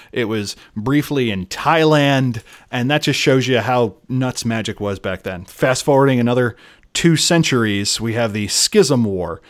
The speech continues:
which is this internal war within the Order of Hermes around ten oh three to ten twelve,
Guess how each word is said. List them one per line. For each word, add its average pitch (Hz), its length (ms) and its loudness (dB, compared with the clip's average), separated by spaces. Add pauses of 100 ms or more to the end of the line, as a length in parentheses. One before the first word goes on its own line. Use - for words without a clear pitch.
(240)
which - 580 -4
is 123 200 -4
this 120 280 -6
internal 160 560 0
war 120 340 0
within 113 360 -4
the 107 120 -2
Order 123 280 -4
of 113 80 -8
Hermes 113 400 -2
around 104 480 -6
ten 135 200 -6
oh 131 120 -4
three 113 340 -6
to 104 160 -6
ten 156 480 -6
twelve, 95 540 -4